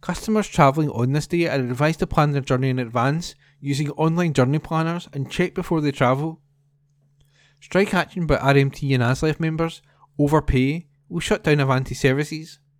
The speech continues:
Barry Milsom, Executive Director of Operations and Safety at Avanti West Coast, said, "Yet again, our customers will have to face a disrupted week of rail travel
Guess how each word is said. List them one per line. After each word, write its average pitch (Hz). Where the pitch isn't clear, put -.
Barry 208
Milsom, 165
Executive 151
Director 135
of 123
Operations 127
and 120
Safety 143
at 143
Avanti 135
West 135
Coast, 139
said, 160
"Yet 196
again, 147
our 147
customers 170
will 160
have 160
to 175
face 160
a 143
disrupted 160
week 143
of -
rail 135
travel 160